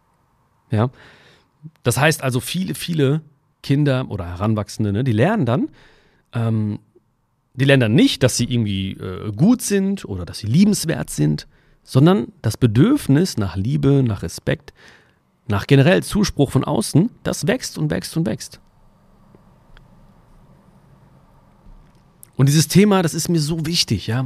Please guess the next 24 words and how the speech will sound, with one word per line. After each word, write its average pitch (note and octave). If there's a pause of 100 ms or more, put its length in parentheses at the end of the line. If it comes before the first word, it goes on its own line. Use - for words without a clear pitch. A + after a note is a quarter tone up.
das B2
ist C3
mir C#3
so C3+
wi-, D3
Selbstliebe D#3+
ist C#3+
mir C#3
so D3+
wichtig, D#3+ (2000)
weil D3 (180)
es -
geht G3+
um, G3
das E3+
habe A#2
ich -
gerade B2
schon A2
gesagt, G2+
es -
geht C#3
um C#3 (100)
Akzeptanz. -